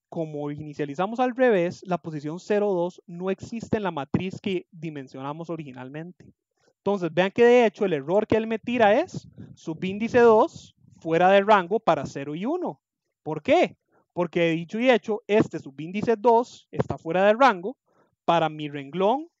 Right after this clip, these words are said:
de columnas cero y uno. ¿Ok? Entonces, de nuevo, gente, tienen que tener mucho cuidado.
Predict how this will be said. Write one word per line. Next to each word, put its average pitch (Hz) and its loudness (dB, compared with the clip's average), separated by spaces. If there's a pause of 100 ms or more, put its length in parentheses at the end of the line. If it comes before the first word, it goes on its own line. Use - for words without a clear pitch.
(400)
de 160 -4
columnas 190 -6
cero 156 -4
y 180 -12
uno. 294 -10 (1800)
¿Ok? - -2 (540)
Entonces, 165 -8 (240)
de 127 -16
nuevo, 202 0
gente, 185 -4 (360)
tienen 156 -10
que 220 -2
tener 165 -4 (480)
mucho 139 -12
cuidado. 170 2